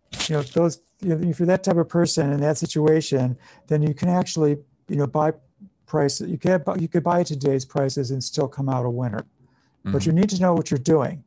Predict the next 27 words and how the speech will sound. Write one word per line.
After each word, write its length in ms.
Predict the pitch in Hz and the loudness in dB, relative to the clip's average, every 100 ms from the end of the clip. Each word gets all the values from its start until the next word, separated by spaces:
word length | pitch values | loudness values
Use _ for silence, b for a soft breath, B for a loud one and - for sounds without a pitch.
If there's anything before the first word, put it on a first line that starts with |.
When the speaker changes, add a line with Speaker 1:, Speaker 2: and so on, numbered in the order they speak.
| _ | _
Speaker 1:
You 80 | _ - | _ -14
know? 120 | 170 _ _ | -14 _ _
Speaker 2:
Yeah. 180 | 85 80 - _ _ | -12 -12 -14 _ _
Speaker 1:
So 440 | - 147 139 143 - | -4 0 0 0 -4
there, 240 | - 156 147 | 0 0 0
there 200 | 160 147 | 0 2
you 60 | 139 | 0
go. 300 | - - - _ _ _ _ _ _ _ - | -6 -20 -20 _ _ _ _ _ _ _ -12
Speaker 2:
Yeah, 180 | - 131 | -10 -6
very 300 | 110 117 123 | -4 -4 -2
good. 240 | 117 - - B B B B - | -4 -6 -16 B B B B -4
Well, 360 | 131 143 135 | 0 0 -2
thank 280 | 120 156 151 | -8 -8 -4
you, 360 | 170 156 147 101 | -2 0 0 -2
uh, 500 | 127 123 120 117 117 | 0 0 0 -4 -4
Terry. 360 | 131 135 139 185 | -4 -2 -2 -4
It 60 | |
was 260 | 185 110 - | -8 -10 -14
a 180 | - - | -14 -2
pleasure. 600 | 117 123 123 156 180 180 156 | 2 2 2 2 2 2 2
Um, 400 | 123 120 117 113 | 4 4 2 -2
let, 300 | 131 127 - - | -6 -6 -12 -10
before 300 | 127 - 160 | -6 -2 0
we 160 | 143 | 0
wrap 360 | 123 127 127 - | 0 0 0 0
up, 240 | 143 131 123 127 | -2 -2 -10 -6
uh, 160 | 120 | -4